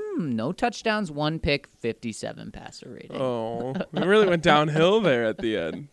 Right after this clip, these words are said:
Speaker 2: <laughs>
Speaker 1: It did.
Speaker 2: How did the Broncos win?
Speaker 1: Twenty points.
Speaker 2: Yeah.
Speaker 1: Did, you did the research. Is that a, uh, is that a preseason
Speaker 2: Ding,
Speaker 1: high?
Speaker 2: ding, ding, ding, ding.
Speaker 1: <laughs>
Speaker 2: Woo! Shoot off the fireworks.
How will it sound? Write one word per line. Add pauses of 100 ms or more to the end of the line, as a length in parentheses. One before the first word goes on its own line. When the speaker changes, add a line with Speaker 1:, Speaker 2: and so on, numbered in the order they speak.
(140)
Speaker 2:
<laughs> (300)
Speaker 1:
It
did.
Speaker 2:
How
did
the
Broncos
win? (640)
Speaker 1:
Twenty
points. (300)
Speaker 2:
Yeah.
Speaker 1:
Did,
you
did
the
research.
Is
that
a,
uh, (500)
is
that
a
preseason
Speaker 2:
Ding,
Speaker 1:
high?
Speaker 2:
ding,
ding,
ding,
ding. (400)
Speaker 1:
<laughs>
Speaker 2:
Woo!
Shoot
off
the
fireworks.